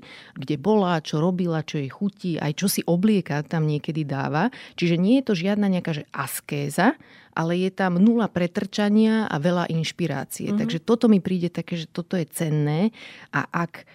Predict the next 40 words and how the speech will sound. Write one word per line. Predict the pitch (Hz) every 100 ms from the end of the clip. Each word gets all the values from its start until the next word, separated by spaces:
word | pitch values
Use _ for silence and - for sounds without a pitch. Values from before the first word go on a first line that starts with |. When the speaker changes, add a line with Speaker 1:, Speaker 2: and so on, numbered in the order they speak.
| _ _
Speaker 1:
máme | 160 160 190 302 285
také | 262 190 196
nejaké | 190 180 - 180 165
accounty | - 180 - 190 190 175 165
vo | 156 156
feede, | - 190 170
ktoré | 165 - 165 160 156
nás | 156 156 151 -
stresujú, | - - 175 156 - 196 160 147
kde | 139 160
vidíme | 156 160 190 185 156
to, | 151 - 170
že | 165
vždy, | 151 143 - 240
keď | 233 202 - 180
na | 170
tom | 170 175
accounte | 170 180 170 170
sme, | 156 170
tak | -
máme | 165 165 160
horší | 139 175 - 202
pocit | - 185 -
sami | 170 170 160 147
zo | 147
seba | - 151 139 139 - - - -
a | -
že | 151 160
máme | 160 160 156
potrebu | 175 180 165 170
si | 160 180
niečo | 165 156 156
kúpiť, | - 208 190 170
hoď | 156 165
na | 165
to | 156
nemáme | 165 170 175 170
peniaze, | - 147 147 143 147 190 226 - - -
podľa | - 190 208 196
mňa | 170